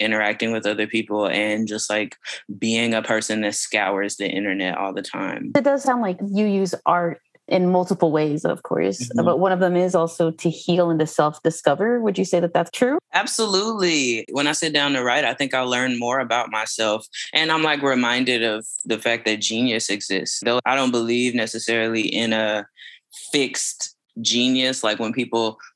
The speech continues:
Speaker 1: write something really well, like Toni Morrison, right, who has written such profound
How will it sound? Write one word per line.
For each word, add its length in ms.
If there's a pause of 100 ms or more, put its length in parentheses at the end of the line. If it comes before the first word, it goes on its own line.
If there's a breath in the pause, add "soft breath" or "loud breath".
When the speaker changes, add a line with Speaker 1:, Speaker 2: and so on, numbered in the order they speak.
Speaker 1:
write 180
something 300
really 200
well, 260
like 160
Toni 180
Morrison, 440
right, 280 (120)
who 100
has 200
written 300
such 420
profound 680